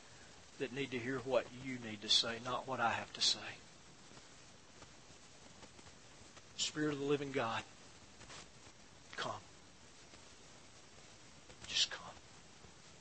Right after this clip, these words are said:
Abba, Father, we trust you and we depend on you this morning. In Jesus' name, amen.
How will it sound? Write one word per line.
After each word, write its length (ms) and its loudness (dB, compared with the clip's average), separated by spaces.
Abba, 280 6
Father, 420 4
we 120 -2
trust 580 2
you 140 -4
and 120 -6
we 80 0
depend 360 -2
on 160 4
you 120 0
this 200 4
morning. 160 -10
In 140 -6
Jesus' 520 4
name, 920 -10
amen. 320 -10